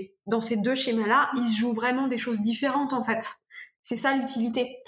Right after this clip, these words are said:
C'est que quand on est entre potes, entre filles, entre garçons, ou entre mixtes, ou entre ce qu'on veut, heu, il va jouer, on va, on va davantage parler, heu, on va avoir moins d'informations, alors que dans, dans les parties avec un adulte, heu, on va pouvoir, heu, heu, donner de l'information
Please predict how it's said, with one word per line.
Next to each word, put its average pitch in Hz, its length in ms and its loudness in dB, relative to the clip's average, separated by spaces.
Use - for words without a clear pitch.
C'est 247 160 -4
que 247 100 2
quand 240 300 0
on 254 100 0
est 254 40 2
entre 240 260 0
potes, 277 380 0
entre 240 260 0
filles, 269 180 0
entre 226 200 0
garçons, 233 520 0
ou 214 60 0
entre 208 260 -2
mixtes, 240 400 0
ou 196 180 0
entre - 240 -4
ce 226 60 -4
qu'on 226 220 0
veut, 254 180 0
heu, 208 160 2
il 226 140 2
va 226 100 2
jouer, 247 340 2
on 226 120 0
va, 214 280 2
on 226 60 0
va 226 100 0
davantage 240 600 2
parler, 254 480 0
heu, 208 440 4
on 226 140 0
va 214 140 4
avoir 214 280 0
moins 247 160 0
d'informations, 220 800 0
alors 226 340 2
que 240 120 -4
dans, 220 440 0
dans 214 80 0
les 208 100 2
parties 208 400 0
avec 202 240 2
un 208 140 2
adulte, 254 400 0
heu, 185 240 2
on 214 60 2
va 208 160 0
pouvoir, 214 640 0
heu, 202 40 2
heu, 196 120 0
donner 262 260 0
de 240 60 0
l'information 226 720 0